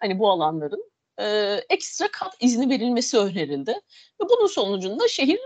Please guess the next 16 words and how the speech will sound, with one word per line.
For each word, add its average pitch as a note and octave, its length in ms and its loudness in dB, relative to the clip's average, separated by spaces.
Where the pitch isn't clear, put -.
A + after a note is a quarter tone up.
artık D#4 320 2
son D4 280 0
hızda G#3 320 2
teknolojinin G3+ 540 -2
sınırlarını G#3+ 480 0
zorladığı F#3 520 0
kadar B3 300 2
gökdelenler F3+ 680 0
görmeye C#3+ 420 -6
başladı. - 360 -8
Hani, D3 240 -6
e, G3+ 80 4
yani A#3 220 2
çok E4 220 -2
azıcık B3 440 2
bir, B3 220 -4